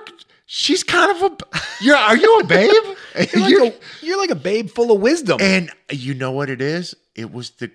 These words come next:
Speaker 1: gray hair looked phenomenal
Speaker 2: Just
Speaker 1: on
Speaker 2: a
Speaker 1: her.
Speaker 2: couple strands.
Speaker 1: Just the couple little, like,
Speaker 2: Pun likes it all natural. That means she's not coloring it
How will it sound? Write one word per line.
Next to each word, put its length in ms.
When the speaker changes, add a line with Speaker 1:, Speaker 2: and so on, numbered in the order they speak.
Speaker 1:
gray 540
hair 360
looked 360
phenomenal 1600
Speaker 2:
Just 200
Speaker 1:
on 80
Speaker 2:
a 20
Speaker 1:
her. 100
Speaker 2:
couple 380
strands. 580
Speaker 1:
Just 400
the 100
couple 720
little, 380
like, 400
Speaker 2:
Pun 240
likes 240
it 60
all 140
natural. 520
That 100
means 140
she's 180
not 220
coloring 400
it 200